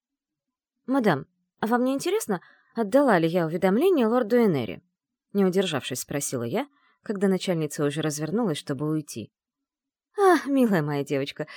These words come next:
столько дел, позже расскажешь», отмахнулась она. «За обедом в столовой. Не переживай, я угощаю». «Угощает она», проворчала я, придвигая стопку документов ближе. «Лучше бы зарплату повысила».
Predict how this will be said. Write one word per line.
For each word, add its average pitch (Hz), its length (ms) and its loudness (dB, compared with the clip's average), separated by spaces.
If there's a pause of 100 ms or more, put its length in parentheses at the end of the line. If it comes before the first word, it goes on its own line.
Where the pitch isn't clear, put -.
столько 302 500 -2
дел, 190 360 -2 (120)
позже 151 260 0
расскажешь», - 560 -12 (400)
отмахнулась 127 640 -8
она. 113 240 -10 (460)
«За 381 180 0
обедом 151 320 0
в - 40 -8
столовой. 160 460 -6 (580)
Не 202 120 2
переживай, 135 520 -8
я 143 200 -4
угощаю». 208 520 -6 (880)
«Угощает 127 720 -8
она», 110 240 -18 (540)
проворчала 135 500 -8
я, 156 260 -6 (400)
придвигая 156 500 -2
стопку - 360 -8
документов 143 600 -4
ближе. 113 440 -8 (600)
«Лучше 170 260 -2
бы 156 120 -2
зарплату 147 520 -6
повысила». 107 720 -12